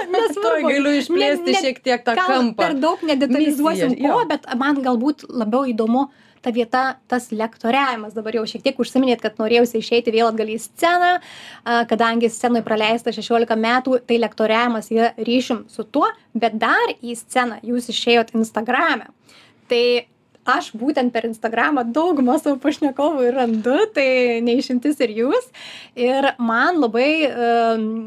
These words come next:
Speaker 1: smagu ir šiek tiek keista matyti būtent šitos srities atstovę,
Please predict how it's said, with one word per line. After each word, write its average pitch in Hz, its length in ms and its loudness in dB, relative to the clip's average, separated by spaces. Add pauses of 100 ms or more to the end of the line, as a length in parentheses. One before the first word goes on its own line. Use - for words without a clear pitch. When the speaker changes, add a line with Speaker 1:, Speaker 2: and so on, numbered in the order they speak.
(440)
Speaker 1:
smagu 247 540 2 (100)
ir 269 160 -10
šiek 233 220 -2
tiek 294 160 2
keista 403 360 2
matyti 240 480 0
būtent 226 560 0
šitos 240 460 0
srities 240 400 -2
atstovę, 254 540 -2